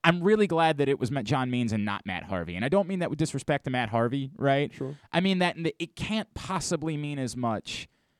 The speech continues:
Speaker 1: when you're talking about, no offense, a mercenary, when you're talking about someone that you just don't identify with in the same way, but you, you're, we feel something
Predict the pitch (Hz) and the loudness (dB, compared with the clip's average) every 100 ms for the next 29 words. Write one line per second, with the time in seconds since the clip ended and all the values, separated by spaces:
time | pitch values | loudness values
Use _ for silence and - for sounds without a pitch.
0 | _ _ - 156 151 165 160 160 143 165 | _ _ -4 -4 0 4 4 4 0 2
1 | - - 143 139 202 170 151 156 156 160 | 2 -2 -4 -2 -2 0 -2 0 0 0
2 | - 123 110 98 101 107 127 - - 165 | 0 0 2 2 2 0 -4 -4 0 0
3 | 170 156 147 - 151 143 139 139 131 - | 0 -2 -2 0 -2 0 2 2 0 -4
4 | _ - 151 151 143 180 202 170 147 123 | _ -6 0 0 4 4 4 2 2 4
5 | 143 139 - 117 110 110 113 104 - 110 | 4 4 4 2 2 2 0 -2 -2 -2
6 | 101 101 92 98 - 143 185 190 170 - | 0 0 -2 -4 -6 -2 2 2 0 2
7 | 160 151 147 175 - - 190 180 165 - | 2 2 -2 -6 -6 -4 4 4 4 0
8 | 139 110 - 98 90 | 0 0 -2 -2 -2